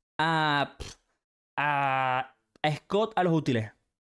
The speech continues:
Eso lo quería, pero yo pensé que esta carta de Josh Hader era relevista y eso hacía que fuera los mejores. Pero por ser abridores, no, para ser abridores es los peores.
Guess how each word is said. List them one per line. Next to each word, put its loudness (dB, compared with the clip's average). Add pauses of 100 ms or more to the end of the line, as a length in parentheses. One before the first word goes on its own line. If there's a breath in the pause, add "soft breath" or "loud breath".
(280)
Eso 0
lo 0
quería, 2
pero 0
yo 0
pensé -2
que -2
esta -2
carta -2
de 0
Josh -2
Hader 0
era 0
relevista 0
y 0
eso -4
hacía -2
que -2
fuera -2
los 0
mejores. 0 (320 soft breath)
Pero 0
por 0
ser 0
abridores, 0
no, 0
para 0
ser -2
abridores 0
es 0
los 0
peores. 0